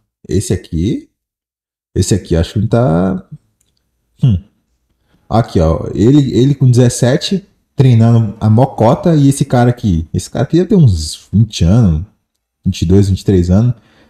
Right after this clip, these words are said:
Eu não sei se isso aqui tá natural, não. Se esse cara tá natural, que tem muito tempo treinando, né, velho? Mas, sei não, o peito tá um pouco pequeno, mas ó, ó o ombro. Muito grande, velho.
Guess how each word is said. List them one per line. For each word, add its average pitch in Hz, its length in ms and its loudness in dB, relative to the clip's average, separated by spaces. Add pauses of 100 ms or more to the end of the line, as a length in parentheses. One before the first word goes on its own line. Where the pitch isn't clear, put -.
(240)
Eu - 80 -2
não 92 80 2
sei 98 140 0
se 101 60 -6
isso - 80 -6
aqui - 120 -6
tá 120 140 -4
natural, 131 320 -2
não. 175 160 2
Se - 100 -6
esse - 120 -6
cara 113 160 0
tá 139 100 -2
natural, 123 380 0
que - 120 -8
tem 135 140 2
muito 120 460 2
tempo 170 200 -2
treinando, 123 420 2
né, 95 80 2
velho? 76 200 -2 (2250)
Mas, 87 760 0 (680)
sei - 160 -10
não, 120 160 0
o 87 40 0
peito 95 520 -2
tá 95 120 0
um 85 100 2
pouco - 260 -4
pequeno, 95 720 2
mas 90 260 2
ó, 98 460 -2 (1200)
ó - 80 -2
o 120 80 2
ombro. 104 340 2 (920)
Muito 85 260 0
grande, 107 360 2
velho. 76 200 -2